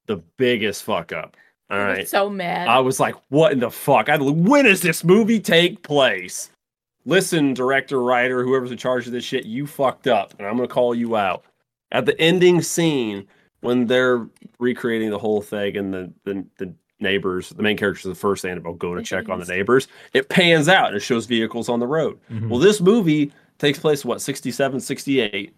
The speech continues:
Speaker 1: so it's twelve years after. The vehicle parked in front of their house is a ni-, is a Ford Maverick, and that wasn't produced until nineteen seventy. So you fucked up.
Speaker 3: Wait,
Speaker 1: You were two
Speaker 3: the,
Speaker 1: to three
Speaker 3: the
Speaker 1: years
Speaker 3: car
Speaker 1: early.
Speaker 3: parked in front of whose house?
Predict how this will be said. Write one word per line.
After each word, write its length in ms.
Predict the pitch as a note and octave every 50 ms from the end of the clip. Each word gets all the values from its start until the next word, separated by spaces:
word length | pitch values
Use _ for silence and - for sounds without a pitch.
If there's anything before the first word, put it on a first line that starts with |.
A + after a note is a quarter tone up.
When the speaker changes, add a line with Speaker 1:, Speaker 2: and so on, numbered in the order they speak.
| _ _ _
Speaker 1:
so 120 | - - A2+
it's 100 | G#2+ -
twelve 260 | - B2+ C3 C3 A#2+
years 220 | B2 B2 A#2 G#2
after. 480 | B2 A2+ A#2 A#2 - - G2 F#2+ - - _ _ _ _ _ _ _ -
The 140 | - C3 B2+
vehicle 420 | B2 C#3+ F3+ G#3 G#3+ G3+ - D3+ C3+
parked 500 | - - - - E3+ F#3+ F#3+ F#3 - -
in 80 | D3+ C#3+
front 220 | - - D3+ D#3
of 60 | D3+
their 160 | C#3 D3+ C#3
house 640 | B2 C#3 C#3+ C#3+ C3+ A#2 G2 F2+ F2+ - - - - _ _ _ _ _ _ -
is 120 | G2+ A2+
a 60 | A#2 A#2+
ni-, 260 | B2+ C3+ D3 E3 E3
is 140 | - C3 B2+
a 120 | B2 G#2+ - - _
Ford 380 | _ - F3 E3 D#3+ D3+ C3+ B2
Maverick, 540 | A#2 A#2 A#2 C3 C#3 - A2 F#2+ F2+ E2+ -
and 100 | - A2+
that 140 | A#2+ C3 -
wasn't 260 | - D#3 D3 C#3+ - -
produced 360 | C3+ B2 A2 C3 C#3 C3+ -
until 240 | A#2 G#2 - G#2+ G#2
nineteen 400 | G2+ G2 G#2 - - G#2 F#2+ F2+
seventy. 560 | - - A2+ G#2+ F#2+ F2+ E2+ D#2 - - - _ - _
So 160 | - - A#2+
you 240 | A2+ G2+ C3+ F3 E3+
fucked 360 | E3 - C#3+ A#2+ A2 - -
up. 220 | B2 G2 E2 - _ _ _ _ _ _ _ _ _ -
Speaker 3:
Wait, 200 | E3 C#3 B2+ -
Speaker 1:
You 120 | D3 C3+
were 80 | B2 A#2
two 220 | - - G3 A3
Speaker 3:
the, 80 | A3 G#3
Speaker 1:
to 60 | C#3
three 140 | G3+ G3+ G3
Speaker 3:
the 20 | F3
Speaker 1:
years 160 | D#3+ D3 B2+
Speaker 3:
car 220 | C3 D3 D#3 D#3 D3+
Speaker 1:
early. 100 | - -
Speaker 3:
parked 300 | - D#3 D3+ C#3+ - -
in 180 | C3+ C3 B2
front 180 | A#2+ - C#3+ C3+
of 120 | B2 G#2+
whose 180 | G#2+ F3+ G#3 -
house? 380 | G#2+ F2+ C#2+ C2 - - -